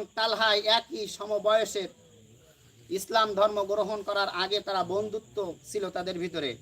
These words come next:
এখন তালহা রাদিয়াল্লাহু তাআলা আনহু, কাব ইবনে আশরাফ মক্কার একজন নামধারী একজন নেতা। তালহা যেয়ে বললেন, "বন্ধু, বহুত দিন তোমাদের এই আড্ডাখানায় আসা হয় না,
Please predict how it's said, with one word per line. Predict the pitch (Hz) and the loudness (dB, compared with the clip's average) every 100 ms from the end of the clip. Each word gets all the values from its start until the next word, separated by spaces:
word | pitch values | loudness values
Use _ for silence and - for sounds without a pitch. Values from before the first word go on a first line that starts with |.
| - _ _ _ _ _ _ _ _ _ _ _ _ - | -16 _ _ _ _ _ _ _ _ _ _ _ _ 0
এখন | 190 202 208 196 214 | 2 6 4 4 0
তালহা | 208 196 208 | 2 2 2
রাদিয়াল্লাহু | 196 208 202 202 | 2 2 4 4
তাআলা | 196 202 | 4 0
আনহু, | 196 180 | -4 0
কাব | 190 190 | 0 2
ইবনে | 196 190 190 | 0 0 0
আশরাফ | 185 - 214 240 - _ _ _ - 131 | 0 2 6 6 4 _ _ _ -14 -6
মক্কার | 175 202 _ 196 190 | -2 -4 _ -2 -2
একজন | 185 180 185 180 | -2 -4 -4 0
নামধারী | 180 185 208 185 196 | 2 2 2 2 2
একজন | 185 165 180 175 | 0 -2 -4 -2
নেতা। | 185 185 170 147 - _ 107 98 _ - _ _ _ _ _ _ _ _ - | -4 -2 -2 -2 -8 _ -20 -20 _ -20 _ _ _ _ _ _ _ _ -2
তালহা | 180 180 190 | -2 0 0
যেয়ে | 175 180 | 2 0
বললেন, | 170 180 180 170 | 0 0 2 0
"বন্ধু, | 160 190 202 208 151 - - - - - - - 160 | 2 0 0 -2 -2 -8 -20 -20 -20 -20 -20 -10 0
বহুত | 202 269 | 2 2
দিন | 240 269 254 | 0 -2 -2
তোমাদের | 254 254 254 | -2 -2 2
এই | 262 254 240 | 4 4 4
আড্ডাখানায় | 220 262 247 254 247 | 4 4 4 2 2
আসা | 247 254 | 2 4
হয় | 240 262 | 4 4
না, | 254 | 4